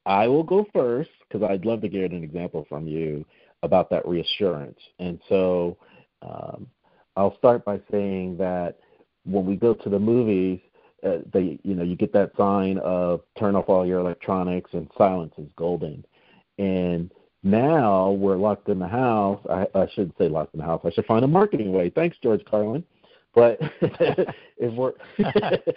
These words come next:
we're in the house, and now we're, we're actually confronted with all these things that are going around in our head. Now, if we turned all that off, like all the music and all the distractions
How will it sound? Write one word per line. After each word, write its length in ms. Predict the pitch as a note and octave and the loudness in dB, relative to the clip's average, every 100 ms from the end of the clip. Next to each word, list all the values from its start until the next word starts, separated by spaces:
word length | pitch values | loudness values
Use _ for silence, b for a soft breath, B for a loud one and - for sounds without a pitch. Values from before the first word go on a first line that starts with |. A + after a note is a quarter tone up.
| B B B _ _ B B B B | B B B _ _ B B B B
we're 240 | A#2+ C#3+ E3+ | 2 4 2
in 80 | |
the 100 | G#3+ | -2
house, 400 | F#3+ C#3+ A#2 C#3+ - - | -2 -2 -2 -4 -8 -8
and 140 | B2 | -8
now 580 | B2 F3 G#3 D3+ C#3 C#3 b b _ - | -6 -4 -4 -2 -2 -4 b b _ -6
we're, 400 | A#2+ B2+ B2+ A#2 | -2 2 2 2
we're 160 | A#2 E2 | 0 -2
actually 260 | B2+ - | -4 -6
confronted 600 | A#2 A2 G2 A2+ C3 A2+ | -6 -6 -4 -2 0 0
with 300 | E2+ F#2+ F#2 - - | 0 2 0 -2 -2
all 200 | G2 F#2+ | 0 0
these 140 | F#2+ - | -2 -4
things 200 | F#2+ F#2 | -4 -2
that 140 | F2 | -2
are 80 | E2+ | -2
going 340 | F#2 F2+ F2 | -2 -4 -4
around 240 | F2 F2 E2+ | -4 -4 -6
in 100 | E2 | -8
our 100 | - | -4
head. 400 | D#3+ B2 E2+ - b b b | 0 0 0 -10 b b b
Now, 520 | A2 A#2 A2 G#2+ G#2 - | 0 2 4 4 2 2
if 200 | A2 - | -2 -2
we 140 | A2+ | -4
turned 420 | A2 C#3+ C3+ B2+ - | -2 0 2 0 0
all 440 | A#2 A2+ A2 G#2+ | 2 4 4 2
that 360 | G2+ G#2 F#2+ - _ - | -2 -2 -2 -4 _ -2
off, 500 | C3+ F3+ F3+ A2+ G#2+ - | 2 4 2 0 -2 -6
like 180 | F2+ G#2 | -8 -2
all 140 | G2 | -2
the 100 | F#2+ | 0
music 680 | F#2 G#2+ A2+ G2+ G#2 G#2+ G#2 | -2 0 0 0 0 0 -2
and 140 | F2 | -4
all 180 | F#2 F#2 | -2 -2
the 140 | F2 E2 | -4 -6
distractions 640 | E2+ - A2 C#3+ - F#2 | -8 -2 -2 -2 -6 -8